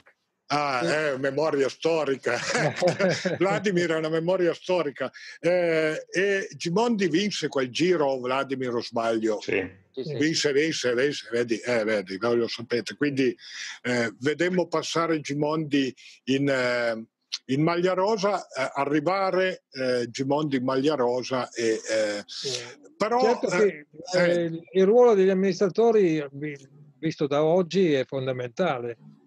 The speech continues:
Speaker 2: Eh, per, per l'esperienza che ho avuto dal duemilatredici, quando portammo la tappa del Giro d'Italia per la prima volta ad Ivrea,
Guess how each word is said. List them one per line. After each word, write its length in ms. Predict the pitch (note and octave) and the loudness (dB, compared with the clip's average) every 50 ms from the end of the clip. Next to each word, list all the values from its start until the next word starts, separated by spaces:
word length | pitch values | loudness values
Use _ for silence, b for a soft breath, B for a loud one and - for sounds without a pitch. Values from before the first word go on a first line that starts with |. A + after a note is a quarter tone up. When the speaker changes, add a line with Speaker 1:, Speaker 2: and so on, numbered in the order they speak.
| _ _ _ | _ _ _
Speaker 2:
Eh, 920 | - C#3 C3+ C3+ C3 C3 C3 C3 B2+ B2+ B2+ B2+ B2+ B2+ B2+ B2+ B2+ B2 B2 - _ _ _ _ | -8 -4 -4 -2 -2 -2 -2 0 0 0 0 0 -2 -2 -2 -2 -2 -4 -6 -10 _ _ _ _
per, 160 | - B2 A#2 - | -8 -8 -6 -6
per 100 | - C3+ | -4 -4
l'esperienza 600 | C3 B2+ - - D#3 C#3 D3 E3 E3 C#3+ D#3 D3+ | -2 -4 -2 -2 0 2 2 2 2 2 2 0
che 80 | C3 D3 | 2 2
ho 80 | D3+ D3 | 2 2
avuto 400 | C#3 C#3+ F3 G3+ F#3+ - E3+ D3 | 4 4 4 4 4 4 2 2
dal 180 | C3+ C#3 C3+ C3+ | 2 2 -2 0
duemilatredici, 1300 | C3+ D3 C#3+ C#3 D3+ D#3 D#3 D3+ C#3 C3 - D#3 E3 F3+ F#3 F3 E3 D#3 - - D3 C#3 C3+ B2 - _ _ _ _ _ _ _ _ _ | 0 0 0 0 0 0 0 0 0 0 0 2 4 4 2 2 0 -4 -4 -4 -2 -2 -2 -4 -6 _ _ _ _ _ _ _ _ _
quando 300 | - D3 D3+ D3 D3 C3+ | -4 -4 -2 -2 -2 -2
portammo 520 | - D3 C3+ A#2+ - D#3+ D#3+ D#3 D3+ D3+ | -2 -4 -4 -2 -2 -2 0 0 0 2
la 160 | C#3+ C#3 C3+ | 2 2 0
tappa 340 | - - D#3 D#3 D3+ - C#3+ | 0 0 0 0 -2 -4 -10
del 140 | C3+ C#3+ C#3 - | -20 -20 -20 -20
Giro 180 | D#3 D3+ C#3+ C#3 | -18 -18 -16 -16
d'Italia 420 | C3+ - - D3+ D3+ D3 C#3+ C3 | -16 -8 -6 -6 -4 -4 -6 -10
per 120 | - C3+ C3 | -12 -14 -14
la 80 | C3 | -14
prima 240 | - C#3+ C#3+ C#3 C3+ C3 | -14 -14 -18 -18 -12 -8
volta 300 | C#3+ D3 C#3+ C3+ - C3+ | -6 -6 -6 -6 -10 -16
ad 80 | C3 | -16
Ivrea, 600 | D#3+ E3 D#3+ D#3 D3+ D#3 F3 F#3 F3 D#3 C#3 B2+ | -14 -12 -8 -6 -4 -2 -2 -2 -2 -2 -4 -6